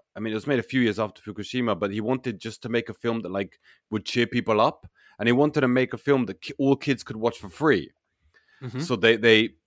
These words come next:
Speaker 1: they put the money in themselves, and they released it that all children were allowed to go to the cinema for free to watch it, because I think the nation was a bit tough at the time, and obviously a lot of people weren't going to the cinema,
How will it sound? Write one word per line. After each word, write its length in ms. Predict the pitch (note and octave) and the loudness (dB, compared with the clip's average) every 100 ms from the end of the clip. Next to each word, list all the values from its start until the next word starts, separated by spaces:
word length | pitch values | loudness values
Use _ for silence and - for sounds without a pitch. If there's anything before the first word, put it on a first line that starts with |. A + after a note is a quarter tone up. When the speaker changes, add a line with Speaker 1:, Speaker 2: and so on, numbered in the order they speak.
| - | -8
Speaker 1:
they 140 | A2 | -6
put 240 | - C3 | -6 -4
the 60 | G2+ | 0
money 260 | G#2+ A2+ A2 | 2 2 2
in 120 | G#2+ | 0
themselves, 500 | G2 - C#3 G#2 A2+ | -4 2 2 2 0
and 100 | G#2 | 0
they 60 | |
released 440 | G2+ G#2+ C#3 C#3+ - | 0 2 0 0 -2
it 140 | G2+ _ _ _ _ _ _ _ A2 | -2 _ _ _ _ _ _ _ -4
that 160 | A2+ - | -4 0
all 200 | B2 A#2 | 2 2
children 480 | - C#3+ B2+ G#2+ G2+ | 0 2 2 2 0
were 180 | G2 G2+ | 2 4
allowed 200 | G#2 F#2 | 2 0
to 60 | |
go 60 | G2+ | -4
to 60 | |
the 60 | F2+ | -6
cinema 320 | - A2 G2+ | -8 -6 -6
for 140 | - F2+ | -8 -8
free 280 | - A#2+ | 0 0
to 100 | - | 0
watch 300 | F2 G#2 - | -4 -4 -4
it, 120 | E2 - | -14 -14
because 240 | D2+ - | -20 -14
I 80 | F2 | -10
think 240 | G2+ F#2 - _ _ | -8 -8 -10 _ _
the 80 | - | -6
nation 360 | F#2+ G2+ - F#2 | 0 0 0 -8
was 140 | E2+ | -8
a 40 | D2+ | -8
bit 220 | F2+ - | -10 -6
tough 280 | G2+ G2 G2+ | -6 -4 -8
at 80 | |
the 80 | E2+ | -12
time, 240 | - F#2+ F2+ | -6 -4 -2
and 140 | F2+ | -2
obviously 440 | G2+ G2 - G2 | -4 -4 -8 -6
a 40 | F2 | -4
lot 140 | F#2+ | -4
of 60 | F#2 | -6
people 260 | G2+ E2 E2+ | -10 -8 -6
weren't 220 | F2+ F2 | -6 -4
going 140 | F#2 E2+ | -6 -6
to 60 | |
the 40 | E2 | -4
cinema, 460 | C#3 B2 F2+ D#2 | -2 0 0 -4